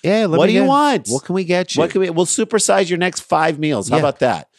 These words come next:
Speaker 2: What do you want? You want the meal again? And usually, uh, my, okay, this is my theory on this story. Okay. I think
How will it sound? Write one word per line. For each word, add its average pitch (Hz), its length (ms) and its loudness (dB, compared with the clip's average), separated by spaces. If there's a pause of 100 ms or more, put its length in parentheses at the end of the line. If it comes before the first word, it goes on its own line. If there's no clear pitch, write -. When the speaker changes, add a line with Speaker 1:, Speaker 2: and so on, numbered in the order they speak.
(140)
Speaker 2:
What 135 100 0
do 180 60 0
you 180 100 2
want? 117 240 -2
You 104 60 -6
want 127 160 -4
the 135 60 -8
meal 151 260 -2
again? 160 440 -2 (300)
And 139 180 -4
usually, 190 540 0
uh, 135 80 -4
my, 143 360 -2 (300)
okay, 82 240 -8 (160)
this 120 160 -8
is 135 80 -8
my 131 220 0
theory 87 340 -4
on 80 140 -8
this 80 120 -10
story. 67 280 -8
Okay. 87 340 -4 (300)
I 135 160 0
think 156 320 -4